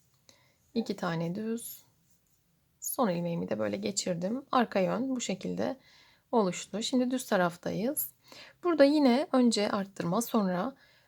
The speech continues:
e, eksiltme yapacağız. Önce arttırma yaptığımızda ilmek yönünü değiştirmeye gerek olmuyor. Arttırmayı sonra yaptığımız zaman ilmek yönünü değiştiriyoruz. Yine kenar ilmeğimi ördüm. Burada iki tane ters örgü örüyorum. Arttırmayı önce yapacağım. Sardım.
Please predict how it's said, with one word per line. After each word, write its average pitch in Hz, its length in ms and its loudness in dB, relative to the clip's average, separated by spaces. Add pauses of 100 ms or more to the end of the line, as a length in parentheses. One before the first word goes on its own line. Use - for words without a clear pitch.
(120)
e, 208 60 0
eksiltme 196 520 -2
yapacağız. 190 420 0
Önce 320 260 6
arttırma 254 360 6
yaptığımızda 196 600 2
ilmek 240 440 4
yönünü 196 240 2
değiştirmeye 202 500 2
gerek 214 340 0
olmuyor. 165 400 2 (220)
Arttırmayı 247 500 4
sonra 262 280 6
yaptığımız 208 480 2
zaman 170 240 0
ilmek 170 340 -2
yönünü 165 240 -2
değiştiriyoruz. 175 680 -6
Yine 233 300 0 (640)
kenar 226 280 2
ilmeğimi 180 420 0
ördüm. 196 540 -2 (680)
Burada 262 180 0
iki 240 200 -2
tane 185 320 2
ters 233 320 0
örgü 233 240 2
örüyorum. 226 540 0 (520)
Arttırmayı 233 480 4
önce 208 220 4
yapacağım. 185 420 0
Sardım. 202 600 2